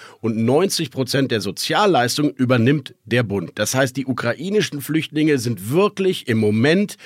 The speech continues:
aufgrund dieser Sonderregelung eigentlich im Bundeshaushalt zu verorten. Und die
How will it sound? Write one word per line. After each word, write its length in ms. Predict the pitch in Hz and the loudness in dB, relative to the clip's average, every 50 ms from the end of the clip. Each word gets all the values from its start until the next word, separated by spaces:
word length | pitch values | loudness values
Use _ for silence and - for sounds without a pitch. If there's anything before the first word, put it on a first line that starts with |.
| - - - | -20 -8 -6
aufgrund 460 | - 107 - - - 143 185 196 170 | -4 -4 -4 0 2 2 2 2 2
dieser 200 | 151 123 127 113 | 0 0 2 2
Sonderregelung 760 | 101 131 139 156 151 151 139 135 143 139 127 135 131 131 135 - _ | 2 2 2 2 2 2 2 2 2 2 2 2 2 0 0 -2 _
eigentlich 520 | - 110 123 139 139 139 131 127 123 - - | 0 0 2 2 2 0 -2 -4 -4 -4 -4
im 180 | 120 113 98 | -4 -2 0
Bundeshaushalt 800 | 110 131 127 135 127 - - 104 101 107 104 - 113 110 101 - - | 0 2 2 2 0 0 -2 -2 -2 -2 0 -2 -2 -4 -4 -4 -6
zu 100 | - 104 | -10 -8
verorten. 640 | - 98 98 - 101 113 131 - - 151 147 139 - - - - - - - _ - | -6 -6 -6 -4 0 0 0 0 2 0 0 0 -2 -6 -18 -20 -20 -20 -20 _ 0
Und 260 | 131 131 123 127 - _ _ - | 2 2 2 0 -4 _ _ -4
die 240 | 110 113 110 - | -4 -2 -4 -4